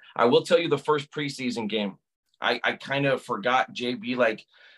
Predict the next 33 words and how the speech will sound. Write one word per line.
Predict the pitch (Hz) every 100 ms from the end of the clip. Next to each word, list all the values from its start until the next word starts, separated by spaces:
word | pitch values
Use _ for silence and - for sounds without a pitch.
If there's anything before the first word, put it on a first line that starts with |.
| _ _ _ -
some | - 202
people | 202 196 175 170
could | 143
call | - 147
me | 139 139
a | 113
casual | - 113 123 104 104 101 - _ _
before | 107 - 123 113
I |
got | 104 110 -
to | 101
Dallas. | 98 98 95 92 - -
Just, | 104 107
I | 107
wasn't | 110 123 120 -
paying | 120 117
as | 104 98
much | 110 104
attention | 90 104 110 101 101
to | 101
the | 98
N | 104 101
B | 98 92
A. | 98 95 98 _ -
You | 104
know |
what | 104
I'm |
saying? | 101 110 110
Like, | 101 98 - _ _ _ _ -
people | 160
get | 147 147
older. | 139 156 156 147 147